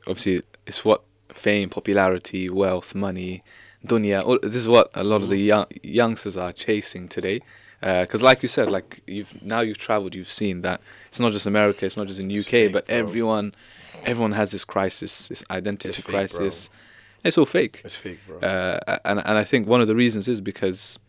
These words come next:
Speaker 1: a lot of people just assume, especially the y-, younger
Speaker 2: It's
Speaker 1: generation,
Speaker 2: fake,
Speaker 1: that
Speaker 2: bro.
Speaker 1: fame is what is gonna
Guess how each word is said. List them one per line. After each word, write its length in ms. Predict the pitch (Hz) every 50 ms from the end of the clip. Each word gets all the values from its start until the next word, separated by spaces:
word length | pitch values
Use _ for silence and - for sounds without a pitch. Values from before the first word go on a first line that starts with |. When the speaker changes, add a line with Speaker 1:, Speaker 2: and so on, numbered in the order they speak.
| _ _ _ _ _ _ _ _ -
Speaker 1:
a 40 | 110
lot 140 | 110 101
of 80 | 101 -
people 180 | - 101 - 95
just 200 | 101 98 - 98
assume, 380 | - - - 113 101 92 87 95
especially 340 | - - 117 - - 101
the 160 | - 98 98 98 -
y-, 80 | - 92
younger 200 | 98 95 95 95
Speaker 2:
It's 60 | 90
Speaker 1:
generation, 420 | 92 92 101 110 110 - - 90
Speaker 2:
fake, 60 | 90 87
Speaker 1:
that 160 | 98 92 87
Speaker 2:
bro. 100 | 92 90 90 87 - - - - - _ _ _ _ _ _
Speaker 1:
fame 560 | _ - - - 131 127 120 113 110 117 98 - _ _ _ _ _ _ _ _ _ _
is 240 | 98 104 98 92 98
what 200 | 101 101 - -
is 120 | 95 90
gonna 260 | 98 104 95 95 92